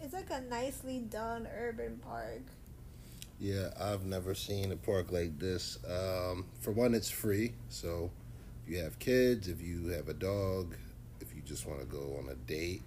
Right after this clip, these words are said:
Speaker 2: that's free. Minus, you know, the Taco Cena place, of course, isn't free. It's a little bit expensive, but, uh,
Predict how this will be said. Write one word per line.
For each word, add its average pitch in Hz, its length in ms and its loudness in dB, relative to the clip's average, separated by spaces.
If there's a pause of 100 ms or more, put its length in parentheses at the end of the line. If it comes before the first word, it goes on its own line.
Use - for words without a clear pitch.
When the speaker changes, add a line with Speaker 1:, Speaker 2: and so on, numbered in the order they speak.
(100)
Speaker 2:
that's 71 300 -4
free. 80 500 -2 (640)
Minus, 80 500 -4
you 80 60 -4
know, 73 80 -4
the 67 100 -6
Taco 82 420 0
Cena 90 380 -2
place, 82 540 -2 (400)
of - 240 -8
course, - 300 0
isn't - 260 -4
free. 80 260 -2
It's - 260 -4
a - 40 -4
little 82 200 0
bit 80 240 -2
expensive, 95 720 0
but, 71 200 -2
uh, 71 380 -2